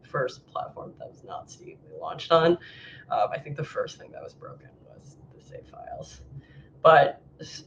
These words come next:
each, each platform is gonna handle things differently, and,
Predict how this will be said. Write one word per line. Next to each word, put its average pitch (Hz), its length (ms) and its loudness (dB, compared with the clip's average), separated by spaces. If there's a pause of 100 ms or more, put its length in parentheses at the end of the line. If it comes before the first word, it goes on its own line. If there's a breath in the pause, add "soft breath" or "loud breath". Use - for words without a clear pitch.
(120)
each, - 600 0
each 180 200 6
platform 143 560 6
is - 220 -10
gonna 131 500 2 (240)
handle 139 500 0
things 131 580 -6 (1400 soft breath)
differently, 196 760 4 (500 loud breath)
and, 151 920 2